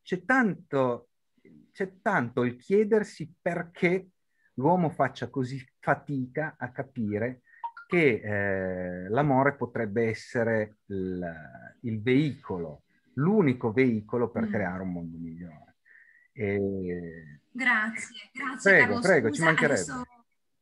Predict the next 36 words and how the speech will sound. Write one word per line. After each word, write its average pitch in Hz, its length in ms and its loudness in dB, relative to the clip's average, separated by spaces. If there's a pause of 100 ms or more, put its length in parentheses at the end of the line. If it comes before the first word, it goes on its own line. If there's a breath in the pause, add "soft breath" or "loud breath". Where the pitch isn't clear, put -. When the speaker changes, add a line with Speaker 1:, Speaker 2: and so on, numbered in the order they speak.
(320)
Speaker 2:
do 226 140 -10
la - 480 -4
parola 262 560 0
a 247 60 -4
Alessandro 294 600 0
e 233 200 0
Teresa, 285 600 -2
eh, - 520 -2
per 247 160 0
farci, 240 640 -2
eh, 233 80 0 (480)
sentire 247 340 -2
del 254 200 -4
libro 277 420 -4
anche 226 640 -2
le 226 100 -4
domande 220 480 -4
con 214 160 -6
Teresa 202 380 -8
un 202 120 -8
dialogo. 202 80 -10
Speaker 1:
Grazie. 196 500 6
Speaker 2:
Grazie, 226 240 2
Speaker 1:
A 170 60 8
Speaker 2:
Carlo, 226 140 8
Speaker 1:
voi, 180 120 10
ma 156 100 6
ci 160 80 0
Speaker 2:
scusami. 175 200 4
Speaker 1:
mancherebbe, 165 360 4
sapevo 180 440 2
di 170 60 4
avere 165 320 2
qualche 165 260 0
minuto, 185 360 6
Speaker 2:
No, 392 180 -2